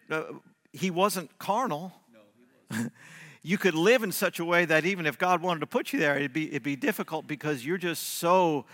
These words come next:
locked into the natural. Right? So anyhow, you can, you can go to this place called In the Spirit suddenly as God would desire.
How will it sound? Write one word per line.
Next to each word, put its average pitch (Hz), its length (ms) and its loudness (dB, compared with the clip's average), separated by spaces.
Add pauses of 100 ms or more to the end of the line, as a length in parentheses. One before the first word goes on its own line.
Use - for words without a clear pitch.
(160)
locked 151 600 0
into 156 300 -4
the 131 120 -6
natural. 127 500 -8 (1300)
Right? 143 300 -2 (1500)
So - 500 2
anyhow, 165 480 0
you 170 260 -8
can, 185 360 -6
you 175 140 -8
can 165 320 -8 (160)
go 202 260 0 (180)
to 170 100 -10
this 160 160 -10
place 156 240 -6
called 151 200 -4
In 151 120 -8
the 131 80 -10
Spirit 151 440 -4 (220)
suddenly 139 880 -4
as 127 300 -2 (200)
God 156 480 4 (220)
would 131 460 -6 (380)
desire. 113 760 -6